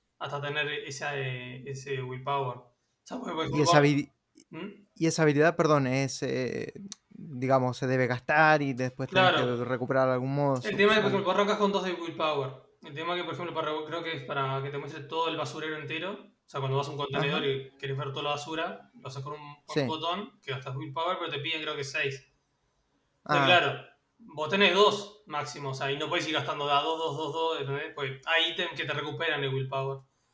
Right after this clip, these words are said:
Speaker 2: Claro.
Speaker 1: Este, entonces tendrías que hacer cosas, por ejemplo, hay misiones de N P C que te suben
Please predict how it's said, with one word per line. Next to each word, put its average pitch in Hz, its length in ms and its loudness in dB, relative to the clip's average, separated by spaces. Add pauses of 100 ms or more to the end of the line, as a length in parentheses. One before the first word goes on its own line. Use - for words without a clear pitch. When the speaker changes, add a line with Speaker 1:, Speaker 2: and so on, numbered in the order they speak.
(640)
Speaker 2:
Claro. 131 220 0
Speaker 1:
Este, 143 300 -4 (920)
entonces 147 280 -4
tendrías 165 420 0
que 170 480 -4 (100)
hacer 175 400 -4
cosas, 202 400 0
por 160 100 -8
ejemplo, 160 180 -6
hay 160 80 -2
misiones 160 580 -4
de 156 80 -4
N 151 100 -6
P 156 100 -8
C 165 160 -8
que 165 80 -8
te 135 140 -10
suben 170 340 -4